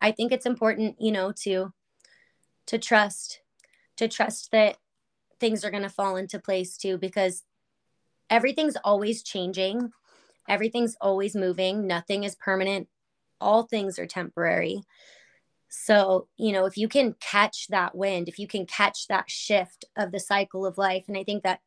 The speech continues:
you know, witchcraft does it very well with understanding the moon cycles and the cycle of the year and things like that. I think when you catch that vibe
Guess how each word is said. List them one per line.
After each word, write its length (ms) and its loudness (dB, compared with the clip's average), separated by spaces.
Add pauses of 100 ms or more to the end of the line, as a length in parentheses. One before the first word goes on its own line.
(140)
you 140 2
know, 80 2
witchcraft 640 2
does 180 2
it 140 -8
very 240 2
well 500 0
with 140 -10
understanding 640 -4
the 80 -4
moon 220 -4
cycles 520 -4
and 240 -10 (500)
the 100 4
cycle 340 4
of 120 -2
the 80 0
year 340 2
and 160 -2
things 260 -6
like 180 -2
that. 300 -2
I 60 -6
think 240 -4 (100)
when 240 2
you 220 4
catch 420 0
that 220 4
vibe 440 2